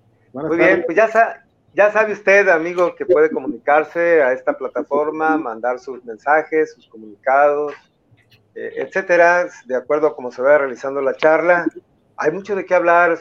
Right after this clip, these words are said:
Speaker 2: sobre los empresarios de Baja California Sur, sobre todo en estos tiempos en que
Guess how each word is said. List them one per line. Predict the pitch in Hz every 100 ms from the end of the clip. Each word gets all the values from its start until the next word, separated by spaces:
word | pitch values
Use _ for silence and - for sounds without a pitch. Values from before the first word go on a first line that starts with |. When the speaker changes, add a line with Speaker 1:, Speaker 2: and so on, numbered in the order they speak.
| -
Speaker 2:
sobre | 135 120 123 131 120 113
los | 113 -
empresarios | 117 - - 147 156 156 156 123
de |
Baja | 123 135
California | 131 113 - 135 135
Sur, | 156 147
sobre | 151 135 135
todo | - 180 208
en | 202
estos | 196 196 -
tiempos | 170 190 165 185 180 147
en | 135
que | 120 135 123